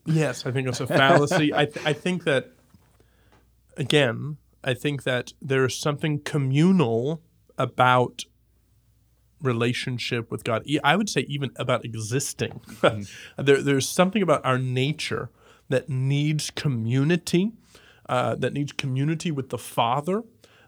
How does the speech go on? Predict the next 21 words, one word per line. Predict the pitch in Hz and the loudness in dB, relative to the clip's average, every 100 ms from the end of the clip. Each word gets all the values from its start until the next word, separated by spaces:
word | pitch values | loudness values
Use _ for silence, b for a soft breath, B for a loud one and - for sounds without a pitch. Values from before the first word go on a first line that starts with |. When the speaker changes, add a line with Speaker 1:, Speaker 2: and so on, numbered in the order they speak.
| - | -2
Speaker 1:
that, | - - | -2 0
that | 139 143 | -2 0
needs | 143 - | -4 -4
community | 143 131 131 165 180 - | -4 -2 0 0 0 -2
with | 131 123 - | -2 -2 -6
others. | - 135 170 226 - - b b b b | -4 -4 -4 -8 -14 -18 b b b b
And | 151 143 131 120 120 - | 2 4 2 0 -6 -6
I, | 131 131 - | -4 -4 -2
I | 135 147 | 0 2
would | 135 | 2
argue, | - 135 147 131 117 113 - _ _ _ _ _ _ _ _ | 4 4 2 0 -2 -2 -8 _ _ _ _ _ _ _ _
uh, | 127 120 117 127 | 0 2 2 2
that | 127 117 - | 2 2 0
if, | 143 120 - _ b b - | -2 -2 -4 _ b b -8
if | 143 | -2
someone | - 175 135 | 2 4 4
believes | 123 117 139 165 - | 2 0 0 0 -4
that | 135 135 | -6 0
they're | 123 113 | 0 0
capable | - 143 135 131 120 117 107 | -2 -2 -2 -4 -2 -2 -2
of, | 123 113 110 - | 0 0 -2 -8